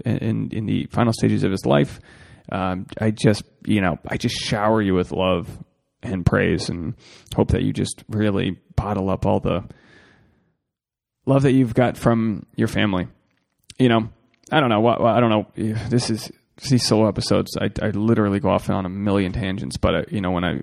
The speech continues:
when I think of how much it would suck, because I think of my own,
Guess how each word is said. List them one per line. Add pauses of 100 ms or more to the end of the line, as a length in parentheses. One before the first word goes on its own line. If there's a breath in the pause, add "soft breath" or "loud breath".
when
I
think
of (640 soft breath)
how
much
it
would
suck,
because
I
think
of
my
own,